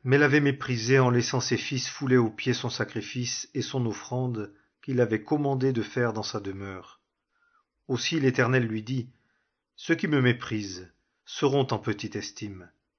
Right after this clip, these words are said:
Nous trouvons la même vérité en Luc seize, verset treize. « Nul serviteur ne peut servir deux maîtres, car ou il haïra l'un et aimera l'autre,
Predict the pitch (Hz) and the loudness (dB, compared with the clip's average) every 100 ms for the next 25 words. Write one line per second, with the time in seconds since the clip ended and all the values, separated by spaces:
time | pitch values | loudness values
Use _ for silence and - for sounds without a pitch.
0 | _ _ _ _ _ _ _ _ _ _ | _ _ _ _ _ _ _ _ _ _
1 | _ _ _ _ _ - 147 131 - 120 | _ _ _ _ _ -10 -8 -6 -4 2
2 | 156 131 120 139 117 107 127 151 139 110 | 6 6 4 2 2 0 2 4 6 4
3 | 104 - - 131 104 104 - 110 - 110 | -2 -6 0 0 0 -4 -6 -10 -8 -8
4 | 104 95 92 _ _ _ _ _ _ _ | -8 -10 -18 _ _ _ _ _ _ _
5 | _ - 123 123 151 131 - 143 143 - | _ -10 -2 0 0 0 0 0 -2 -2
6 | 139 143 135 127 127 113 123 107 120 107 | 2 2 2 0 -2 -2 0 2 2 0
7 | 98 107 101 98 - - - _ _ _ | 0 -4 -4 -8 -12 -18 -20 _ _ _
8 | _ _ - 131 120 - - 156 151 139 | _ _ 4 6 4 -2 -2 0 2 0
9 | - 143 147 127 113 110 110 123 127 - | 0 0 2 6 6 6 2 2 0 -4
10 | 127 117 110 104 107 101 120 123 - | -2 0 0 0 0 0 -4 -6 -14